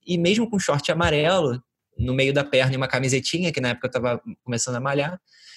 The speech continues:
eu fui lá na Platino, vestido assim, mano. Eu sei que eu tava, não tava de acordo.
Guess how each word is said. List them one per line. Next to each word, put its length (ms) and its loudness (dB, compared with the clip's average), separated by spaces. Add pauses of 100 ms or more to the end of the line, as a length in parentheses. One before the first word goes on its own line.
(200)
eu 140 4
fui 280 2
lá 120 4
na 100 2
Platino, 460 0
vestido 300 2
assim, 360 2
mano. 300 -2
Eu 80 0
sei 140 2
que 60 -4
eu 40 -2
tava, 400 2 (320)
não 160 0
tava 240 2
de 120 2
acordo. 540 0